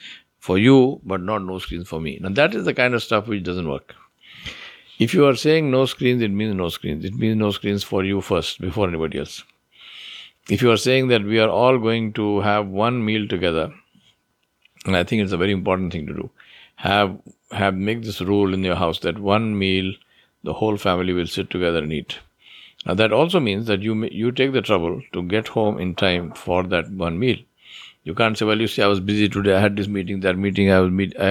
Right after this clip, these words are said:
I went to see that client, there's this client." No. If you have set a, uh, system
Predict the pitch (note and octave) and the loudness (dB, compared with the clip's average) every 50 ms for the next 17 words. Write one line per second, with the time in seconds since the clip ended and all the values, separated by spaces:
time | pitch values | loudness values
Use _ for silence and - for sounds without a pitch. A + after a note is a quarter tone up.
0 | G2+ F2+ F2+ F#2+ F#2+ F#2+ F#2+ G2+ - A#2 G#2+ G2+ G2 - - G2+ F#2+ F#2+ G2 F#2+ | 2 2 2 0 0 0 -2 -4 -2 0 0 0 0 0 0 0 0 0 0 0
1 | F#2 F2+ F#2+ A2 F2+ F2+ - - A2+ G#2 G2 A#2+ D#3+ - - - - _ _ _ | -2 -2 -4 -4 -8 -8 -6 -4 -4 -4 -4 -4 -4 -4 -6 -6 -8 _ _ _
2 | - - - - - - - - - G2 G#2 G#2+ G#2+ A#2+ C3+ C#3+ D3 D3 C#3+ - | -20 -20 -20 -20 -20 -18 -8 -4 -4 -2 0 2 2 4 4 4 4 2 2 2
3 | A#2 A#2 A#2 A#2 A#2 A#2 A2+ A2+ - - - _ _ _ _ - - _ - - | 2 2 2 2 2 2 0 -2 -8 -16 -20 _ _ _ _ -20 -20 _ -18 -12
4 | - - A2+ A#2+ A#2+ C3+ - - G#2+ G2+ G2 F#2+ G2 - - - - _ _ _ | -4 0 2 2 2 0 -2 -2 0 0 2 0 -2 -2 -6 -10 -10 _ _ _
5 | _ _ _ _ _ _ - - D2+ D2 D2 C2+ B1+ - - - - - D3 B2 | _ _ _ _ _ _ -14 -10 -8 -8 -8 -8 -8 -10 -12 -10 -2 0 0 0
6 | - - F2+ E2+ | 0 0 -4 -4